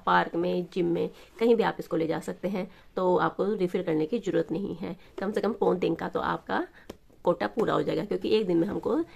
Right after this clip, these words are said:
तीन लीटर पानी कम से कम पीना है। होप आपको ये वीडियो पसंद आई होगी। यदि आपको पसंद आए तो लाइक और शेयर जरूर कीजिएगा और कमेंट करके जरूर बताइएगा कि आपको ये वीडियो कैसी लगी।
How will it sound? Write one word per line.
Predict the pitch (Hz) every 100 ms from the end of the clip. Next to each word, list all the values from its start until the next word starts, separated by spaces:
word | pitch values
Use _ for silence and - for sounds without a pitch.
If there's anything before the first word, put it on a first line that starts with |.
| - - - -
तीन | 247 233 247 254 262 311 -
लीटर | 202 185 196
पानी | - 185 180
कम | 170
से | -
कम | - -
पीना | - 160 170
है। | 185 - - - - - - - - - - - - _ - - - - - - - - _ _ - - _ _ - - _ - -
होप | 285
आपको | 214 185 190
ये | 190 190
वीडियो | 190 180 -
पसंद | - 226 208
आई | 220
होगी। | 214 233
यदि | 247 277
आपको | 233 -
पसंद | 190 226 226
आए | 208
तो | 220
लाइक | 208 208 196 196
और | 175
शेयर | - 170 165
जरूर | 165 165
कीजिएगा | 170 190 190 202 233
और | 233
कमेंट | 220 220
करके | 220 180 185
जरूर | 170 165
बताइएगा | 165 165 175 214
कि | 214 185
आपको | - 170
ये | 160
वीडियो | 156 220
कैसी | 214 - 156
लगी। | 156 165